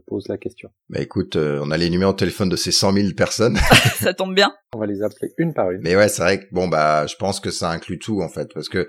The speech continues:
Speaker 2: en
Speaker 1: Ouais.
Speaker 2: fait, c'est auto-interpréter ces questions-là, un peu comme tout. Et on,
Speaker 1: Oui.
Speaker 2: on nous connaît, nous, euh, de, de, dans, dans la techno, on est là à, à couper les cheveux en quatre. Et du coup, forcément, on dit, « Ah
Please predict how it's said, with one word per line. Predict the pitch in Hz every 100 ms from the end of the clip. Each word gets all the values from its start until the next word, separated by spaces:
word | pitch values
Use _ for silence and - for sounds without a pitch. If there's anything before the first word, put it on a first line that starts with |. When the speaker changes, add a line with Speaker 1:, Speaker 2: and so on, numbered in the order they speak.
| - -
Speaker 2:
en |
Speaker 1:
Ouais. | 101
Speaker 2:
fait, | 117
c'est | - 101 -
auto-interpréter | 107 123 113 98 104 - 113 - 117
ces | - -
questions-là, | 85 - 90 87 85 73
un |
peu | 71 85
comme | 85 78
tout. | 104 98 98 - - -
Et |
on, | 85 85
Speaker 1:
Oui. | 110 120
Speaker 2:
on | 85 82
nous | 87 82
connaît, | 101 110 101
nous, | 101 101 90
euh, | 80 78 76 76 71 71 _ - 175 _
de, | - 73 71 69 67
de, | 76
dans, | 80 73
dans | 69
la | 76 76
techno, | 87 - 101
on | 87
est | 80
là | 87 82
à, | 73
à | 69 - -
couper | - - 82
les | 76
cheveux | 71 - 82
en | 73
quatre. | 101 107 - - _ -
Et | 71
du | 69
coup, | 90
forcément, | 87 76 78 82
on | 76
dit, « | 71
Ah | -